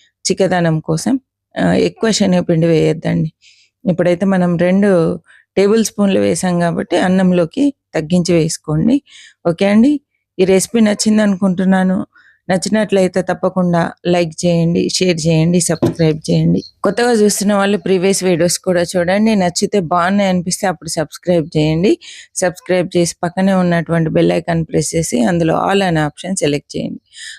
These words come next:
అప్పుడు నేను పెట్టే ప్రతి వీడియో మీకు నోటిఫికేషన్ రూపంలో రావడం జరుగుతుందండి.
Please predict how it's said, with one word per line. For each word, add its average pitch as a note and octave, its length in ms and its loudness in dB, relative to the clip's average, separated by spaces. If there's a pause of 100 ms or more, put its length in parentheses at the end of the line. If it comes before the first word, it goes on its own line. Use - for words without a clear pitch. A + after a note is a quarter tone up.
(100)
అప్పుడు G3+ 200 0
నేను G#3 240 2
పెట్టే G3+ 280 -2
ప్రతి G3+ 320 -2
వీడియో G3 260 2
మీకు F#3 240 -2
నోటిఫికేషన్ F3 640 -2
రూపంలో E3+ 420 -2 (480)
రావడం G3 380 0
జరుగుతుందండి. F3 760 -2